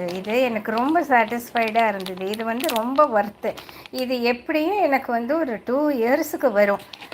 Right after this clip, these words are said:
ஆ, இந்த பீர்க்கங்கூடு ஒண்ணொண்ணா நம்ம வந்து, ஆ, யூஸ் பண்ணிட்டா கூட நல்லா வரும்.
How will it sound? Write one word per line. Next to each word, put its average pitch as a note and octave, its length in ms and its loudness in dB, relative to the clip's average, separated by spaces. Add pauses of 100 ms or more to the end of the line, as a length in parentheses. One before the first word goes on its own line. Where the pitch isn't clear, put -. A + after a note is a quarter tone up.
(160)
ஆ, F#3+ 380 6
இந்த F#3 720 2
பீர்க்கங்கூடு G3+ 680 -2 (140)
ஒண்ணொண்ணா B3+ 420 2
நம்ம B3 260 0
வந்து, G#3 580 -2 (400)
ஆ, F3+ 280 -2 (200)
யூஸ் A#3+ 340 0
பண்ணிட்டா F#3+ 480 0
கூட B3 300 2 (280)
நல்லா G#3 680 2 (320)
வரும். F#3 400 -2